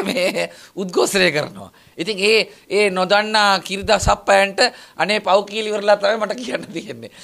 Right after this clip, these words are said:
ඒ නිසා අනුර කුමාර මහත්තයා කරන වැඩේ හරි හොඳයි. මම කැමතියි. මොකද අද මේ රටේ අවුරුදු දෙකේ, අවුරුදු විසි දෙකේ, විසි තුනේ කොල්ල කෙල්ලන්ගේ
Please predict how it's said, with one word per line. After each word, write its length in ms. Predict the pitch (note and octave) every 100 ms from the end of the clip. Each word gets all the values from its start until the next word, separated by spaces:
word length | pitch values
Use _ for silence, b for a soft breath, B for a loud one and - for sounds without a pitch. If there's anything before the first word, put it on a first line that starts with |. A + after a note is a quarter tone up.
| B
ඒ 120 | -
නිසා 260 | A3+ B3 F3 B -
අනුර 300 | F3 A3+ A#3+
කුමාර 320 | C4 A#3+ A3+
මහත්තයා 400 | G#3 G3 G3 E3+
කරන 240 | F3+ F3+
වැඩේ 300 | F3+ F3 F3+ E3+
හරි 200 | - F3
හොඳයි. 420 | D3 E3 G3+ B3+ E4+ b b b -
මම 160 | F#3
කැමතියි. 580 | F#3+ E3+ G#3 G#3+ D4+ - B B
මොකද 280 | - F3+ G3+ A3 F3+ b b
අද 200 | - F#3 A#3
මේ 160 | A3
රටේ 240 | A3+ A3+ G#3+
අවුරුදු 300 | F#3+ A3 G#3+
දෙකේ, 360 | A3+ G#3+ G#3+ -
අවුරුදු 360 | F3 A3 G#3
විසි 200 | G3+ A#3+
දෙකේ, 300 | G#3+ G#3 G#3+
විසි 180 | G3+ G3+
තුනේ 240 | G#3+ G#3
කොල්ල 240 | F#3 G3 G#3+
කෙල්ලන්ගේ 500 | F#3+ G#3 G3+ G3